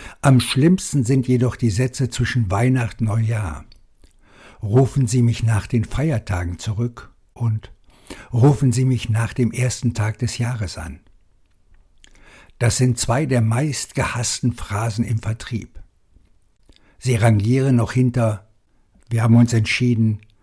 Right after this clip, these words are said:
bei einem anderen Anbieter zu kaufen." "Rufen Sie mich nach den Feiertagen an"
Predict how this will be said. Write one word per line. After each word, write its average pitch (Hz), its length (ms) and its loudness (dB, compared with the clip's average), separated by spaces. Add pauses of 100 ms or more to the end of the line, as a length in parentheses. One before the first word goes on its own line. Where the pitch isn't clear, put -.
(380)
bei 95 120 -2
einem 104 260 2
anderen 131 680 0
Anbieter 117 560 -2
zu 123 100 -10
kaufen." 139 540 -6 (2000)
"Rufen 135 340 4
Sie 135 100 0
mich 127 160 2
nach 120 140 0
den 120 160 2
Feiertagen 120 640 0
an" 117 240 0